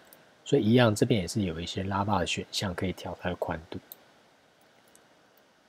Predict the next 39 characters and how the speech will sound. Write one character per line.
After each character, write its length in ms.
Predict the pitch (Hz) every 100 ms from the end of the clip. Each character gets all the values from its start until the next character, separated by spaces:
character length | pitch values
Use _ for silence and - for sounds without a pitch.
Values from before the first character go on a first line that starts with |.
| _ _ _ _ _ _ _ _ _ - - _ _ _
那 120 | 160
多 160 | - 180
边 280 | - 143
形 60 | 127
还 120 | 107
有 100 | 113
另 200 | 110 127
外 160 | 117 101
一 100 | 90
个 200 | 90 87
可 160 | - 117
以 60 |
调 280 | 104 - 85
整， 160 | 90 87 -
就 120 | 95
是 240 | - 98 - - _ _ - _ - _ -
框 200 | 170 175
线 220 | - 127
范 220 | 156 107
围 140 | 95
里 180 | 87 82
面 160 | - 120
的 80 | 85
填 380 | - - 76 87
色。 220 | - 113 - _ _ _ -
那 120 | 135
填 260 | - 120
色， 280 | 139 165 131 - - - - _ _ -
呃， 340 | 110 - 202
它 200 | - 143
需 260 | 131 - 135
要， 360 | 139 110 104 95 - - _ _ _ -
呃， 220 | 220 196
透 180 | - 170
明 180 | 107 95
度 140 | 104
这 180 | 95 95
个 100 | 87
选 180 | -